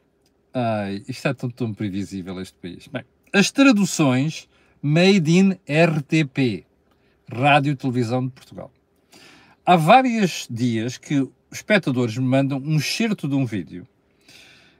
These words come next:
que é uma tradução do que está a dizer o ministro francês sobre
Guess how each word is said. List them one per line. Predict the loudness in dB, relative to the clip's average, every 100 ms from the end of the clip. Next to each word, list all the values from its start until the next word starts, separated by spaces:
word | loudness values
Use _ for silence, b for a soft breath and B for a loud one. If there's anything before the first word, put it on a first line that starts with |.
| b
que | 0 4 6 4 0 _ _ _ _ _ _ _ _ _
é | 0
uma | 4 4
tradução | 2 0 0 0 2 2
do | 0
que | 0
está | 2
a | 2
dizer | 2 2
o | 2
ministro | 2 0 -2
francês | -4 -2 0 -2 -2
sobre | -4 -4 -4